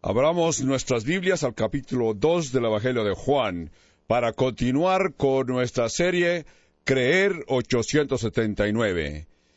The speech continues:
Y la enseñanza de hoy lleva el título Incomprometido. Ustedes saben que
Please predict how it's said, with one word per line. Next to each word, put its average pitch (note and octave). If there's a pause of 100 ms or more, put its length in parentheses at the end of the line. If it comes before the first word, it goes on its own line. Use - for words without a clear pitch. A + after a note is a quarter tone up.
(140)
Y C#3
la C#3+
enseñanza D#3+
de D#3
hoy G3+
lleva D3+
el A#2+
título A3 (600)
Incomprometido. F3+ (960)
Ustedes C4
saben A#3+
que G3